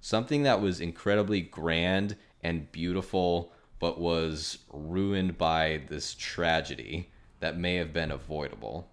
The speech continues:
And I thought that was a nice parallel to,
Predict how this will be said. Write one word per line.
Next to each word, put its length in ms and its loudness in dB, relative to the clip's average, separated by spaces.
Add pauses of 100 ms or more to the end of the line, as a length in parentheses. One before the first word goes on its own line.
And 80 -6
I 60 -2
thought 240 -2
that 120 0
was 160 -2
a 40 -4
nice 320 -4
parallel 600 -2
to, 500 -6